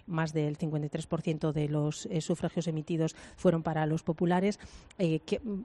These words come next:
co-, aunque bajaron un poquito, pero, pero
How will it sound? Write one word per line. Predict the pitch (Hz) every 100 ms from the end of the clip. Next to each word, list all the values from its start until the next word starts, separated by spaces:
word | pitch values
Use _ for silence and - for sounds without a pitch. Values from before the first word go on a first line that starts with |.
| -
co-, | 202 -
aunque | 170 165
bajaron | 151 196 185 185
un | 190
poquito, | 180 208 170 202
pero, | 175 160 151 165 -
pero | 160 156 151 151